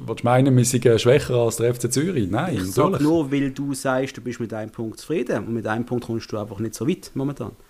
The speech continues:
Speaker 1: Ja, also wenn du mit einem Punkt in Bern, bei denen, wo wir alle gesagt haben, Serienmeister, chancenlos und bla bla bla,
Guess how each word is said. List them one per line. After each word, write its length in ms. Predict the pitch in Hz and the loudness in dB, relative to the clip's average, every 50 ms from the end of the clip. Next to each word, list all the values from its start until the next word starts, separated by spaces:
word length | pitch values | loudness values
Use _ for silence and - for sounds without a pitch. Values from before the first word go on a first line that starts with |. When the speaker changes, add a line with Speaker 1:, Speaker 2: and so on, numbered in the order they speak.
| - - _ - - _ _ _ _ _ _ _ _ _ _ _ _ _ _ _ _ _ _ _ - - | -20 -20 _ -20 -20 _ _ _ _ _ _ _ _ _ _ _ _ _ _ _ _ _ _ _ -12 -8
Speaker 1:
Ja, 100 | - - | -8 -6
also 160 | - 95 101 | -6 -4 -4
wenn 120 | 104 104 | -4 -4
du 40 | 107 | -2
mit 100 | 113 110 | -2 -2
einem 120 | 107 - | -2 0
Punkt 320 | - 123 135 151 160 - 135 | 4 4 4 4 4 2 2
in 100 | 113 107 | 2 2
Bern, 460 | 107 104 113 127 135 135 135 127 127 | 4 4 4 4 4 4 2 0 -2
bei 80 | 127 120 | -2 -4
denen, 400 | 110 - 117 120 117 117 117 110 | -2 0 0 0 0 -2 -2 -2
wo 100 | 107 107 | -2 -2
wir 120 | 104 107 107 | 0 0 0
alle 180 | 110 117 117 | 0 0 -2
gesagt 380 | 110 - - 107 107 113 113 - | -4 -4 -4 -2 -2 -4 -4 -4
haben, 320 | 110 107 107 107 107 104 | -4 -4 -2 -4 -4 -4
Serienmeister, 1040 | 101 - 117 120 127 131 127 113 117 113 117 117 - - 120 113 110 113 - - 131 | -2 0 2 2 2 2 2 2 2 0 0 -2 -2 0 0 0 2 0 0 -2 -4
chancenlos 800 | 104 - 110 117 131 131 131 - 113 110 110 110 113 117 117 - | -2 2 4 4 4 4 4 2 2 2 2 2 2 0 0 -2
und 160 | 139 127 101 | -4 -4 -2
bla 180 | 92 107 110 123 | 0 2 2 2
bla 140 | 127 131 123 | 4 2 2
bla, 360 | 117 113 113 113 117 113 - | 2 0 0 0 -2 -2 -4